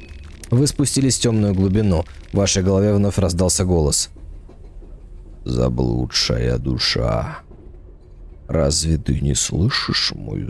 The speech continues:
зов?" На этот раз слова были хорошо ясны. Хорошо. Нак-, хорошо. Наконец-то.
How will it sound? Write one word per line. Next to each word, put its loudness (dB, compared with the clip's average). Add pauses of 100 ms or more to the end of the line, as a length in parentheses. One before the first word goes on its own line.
(140)
зов?" -10 (640)
На 4
этот 2
раз 4
слова 4
были 4
хорошо 2
ясны. 2 (800)
Хорошо. 2 (160)
Нак-, 0 (1300)
хорошо. 0 (1080)
Наконец-то. 0